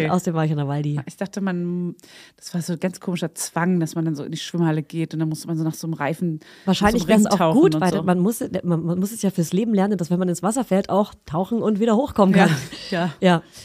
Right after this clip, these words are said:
Speaker 1: genau.
Speaker 2: Okay, also schwimmen wir jetzt nicht so dein
Speaker 1: Doch, doch, fänd ich
Speaker 2: Steckenpferd?
Speaker 1: gut, wenn meine Kinder besonders gut schwimmen können, dass,
Speaker 2: Okay.
Speaker 1: dass da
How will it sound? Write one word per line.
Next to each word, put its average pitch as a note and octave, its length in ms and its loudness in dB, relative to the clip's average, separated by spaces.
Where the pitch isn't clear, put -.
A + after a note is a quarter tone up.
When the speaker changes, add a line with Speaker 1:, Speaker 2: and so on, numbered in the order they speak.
Speaker 1:
genau. A#3+ 300 2
Speaker 2:
Okay, A3 220 0
also A3+ 160 2
schwimmen A#3+ 480 2
wir A3+ 120 6
jetzt G3 180 0
nicht F3+ 120 0
so F3 120 0
dein C#3+ 220 0
Speaker 1:
Doch, - 180 4
doch, D4 160 0
fänd C#4 140 2
ich - 60 0
Speaker 2:
Steckenpferd? D4+ 220 4
Speaker 1:
gut, - 100 -8
wenn A#3+ 140 -2
meine G#3+ 220 2
Kinder C#4 260 0
besonders G#3 320 0
gut B3 160 -2
schwimmen B3+ 260 2
können, A#3 200 -2
dass, G3+ 140 0
Speaker 2:
Okay. D3+ 140 -2
Speaker 1:
dass G3 200 -2
da G3 160 0